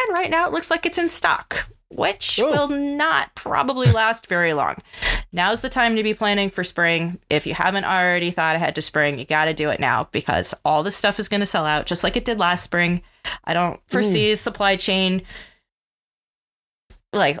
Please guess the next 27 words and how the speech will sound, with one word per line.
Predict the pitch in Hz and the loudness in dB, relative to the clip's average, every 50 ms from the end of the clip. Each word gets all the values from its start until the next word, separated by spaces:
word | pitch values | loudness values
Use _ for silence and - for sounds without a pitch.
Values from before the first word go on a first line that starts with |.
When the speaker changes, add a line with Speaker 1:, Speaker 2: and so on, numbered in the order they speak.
| - | -2
Speaker 1:
like, | 196 185 151 143 - | 0 2 2 2 0
the | 143 123 - | -2 0 0
supply | - 233 - - 269 269 269 262 | -2 -2 0 0 0 2 2 0
chain | 269 254 247 226 | 0 0 0 0
issues | 220 202 - 190 196 196 180 | 0 0 0 0 0 0 0
that | - 196 - - | 0 0 0 0
we | 175 | -2
had | 185 175 180 | -2 0 2
last | 180 170 170 - | 2 0 0 0
spring | - - 170 170 | 0 0 0 0
are | 160 120 | 0 0
gonna | 151 143 147 151 - - _ | 0 0 -2 -2 -4 -4 _
continue | - 175 - - 214 196 185 160 151 | -4 -2 0 2 2 2 2 2 2
on, | 139 92 65 - - 185 - _ _ _ _ _ _ _ _ _ _ | 0 0 0 -2 -4 -8 -12 _ _ _ _ _ _ _ _ _ _
and | 165 160 160 160 | 2 2 2 0
they're | 175 | -2
not | 180 180 190 196 202 - | -2 0 2 2 2 2
Speaker 2:
Right. | 147 | 2
Speaker 1:
getting | 190 190 190 | 2 2 0
better. | 185 - 180 170 170 170 170 165 165 - | 0 2 2 2 4 2 2 2 0 0
A | - 160 | 0 0
lot | 160 160 160 170 | 0 0 2 0
of | 170 170 | 0 0
them | 165 165 | 0 -2
are | 165 | 0
getting | 165 160 151 143 - | 0 0 0 0 0
worse. | 82 - - - - - - - | -2 -2 0 0 0 0 0 -4